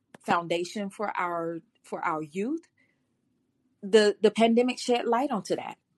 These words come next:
And we, we always say that we're involving technology, involving, you know, different things to make our students well-rounded. And the fact that we had to rely heavily on technology the last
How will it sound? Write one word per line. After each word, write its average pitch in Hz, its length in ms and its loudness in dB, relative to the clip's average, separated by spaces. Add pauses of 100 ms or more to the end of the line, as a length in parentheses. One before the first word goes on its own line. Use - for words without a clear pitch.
(680)
And 208 680 0 (1000)
we, 233 400 0
we 220 440 -4
always 220 480 -2
say 214 200 -2
that 196 160 -2
we're 190 120 -2
involving 190 680 -4
technology, 180 760 -8
involving, 180 840 -6 (920)
you 247 100 6
know, 208 140 10
different 208 460 0
things 196 300 -8
to 190 160 -6
make 185 240 -6 (120)
our 180 160 -6
students 185 840 -12
well-rounded. 170 880 -2 (160)
And 175 460 -6 (280)
the 170 120 -2
fact 214 260 2
that 185 100 0
we 190 100 -2
had 196 160 -2
to 185 60 -4
rely 175 400 -2
heavily 190 480 -4
on 180 280 -8
technology 185 760 -4
the 180 100 -2
last 180 460 -4